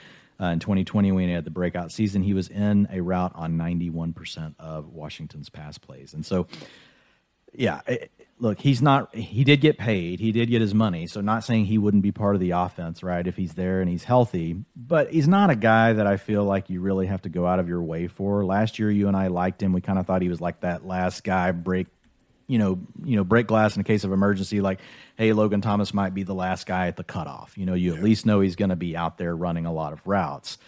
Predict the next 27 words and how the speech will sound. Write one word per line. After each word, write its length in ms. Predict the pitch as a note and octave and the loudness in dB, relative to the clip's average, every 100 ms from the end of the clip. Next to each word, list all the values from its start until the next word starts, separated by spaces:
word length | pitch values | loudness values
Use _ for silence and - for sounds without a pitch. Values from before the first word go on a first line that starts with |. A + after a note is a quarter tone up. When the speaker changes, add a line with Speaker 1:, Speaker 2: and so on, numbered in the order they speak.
| - _ - | -20 _ -6
Speaker 1:
Um, 420 | F#2+ F2+ F2 E2+ - | -2 0 0 -2 0
so 240 | A2 G2 | 2 2
if 220 | G#2+ B2+ | 0 2
we 140 | D3+ D3 | 4 6
were 80 | |
to 80 | C3+ | 10
hear, 260 | G3+ A3+ F#3 | 10 10 10
hear 220 | F3 G3 | 8 8
that 100 | E3 | 6
he's 140 | C#3 | 2
really 240 | C#3 B2 A2+ | 4 2 4
healthy, 500 | D3+ E3 G2 F#2+ A2+ - - | 4 2 0 -4 -6 -12 -4
we 160 | D3+ D3+ | 2 4
may 160 | C3+ | 4
start 260 | B2 A2+ G#2 | 4 2 0
to 60 | |
feel 240 | G#2+ A2+ G#2+ | -2 0 2
more 400 | G2 F#2 F2+ F2+ - | 2 0 -2 -6 -10
like 300 | F2 F2+ F#2 | -6 -6 -4
that 160 | G2+ F2+ | -6 -6
about 340 | D2+ D#2 E2 | -6 -6 -4
him, 60 | A2 | -2
Speaker 2:
Absolutely, 480 | G#2+ A2 - - | 0 4 4 2
Speaker 1:
you 60 | F#2+ | -6
know, 60 | F2+ | -6
Speaker 2:
yeah. 140 | - | -6
Speaker 1:
again. 240 | F#2+ B2 | -4 -6